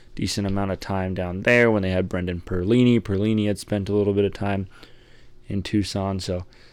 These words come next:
Coyotes not a, not afraid to use their, their system, and what it feels like the, uh, move for Lyubushkin is gonna be, at least at the moment. And again, things always change, and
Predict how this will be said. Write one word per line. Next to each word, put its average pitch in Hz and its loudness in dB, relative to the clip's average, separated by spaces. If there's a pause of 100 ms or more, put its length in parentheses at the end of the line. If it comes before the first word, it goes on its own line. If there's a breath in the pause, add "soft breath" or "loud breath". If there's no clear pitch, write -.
(120)
Coyotes 113 4
not 110 2
a, 139 4 (220)
not 165 2
afraid 139 4
to 120 4
use 113 6
their, 98 4 (580 soft breath)
their 104 4
system, 175 2
and 95 0 (1800 soft breath)
what 98 -4
it 76 -8
feels 101 -2
like 95 -2
the, 87 -4
uh, - -6
move 98 -2
for - -6
Lyubushkin 104 0
is 98 -4
gonna 95 -2
be, 110 0
at 101 2
least 104 -4
at 92 -4
the - -4
moment. 92 -4
And 85 -8
again, 92 -4
things 95 -4
always 90 -2
change, 90 -6
and 87 -8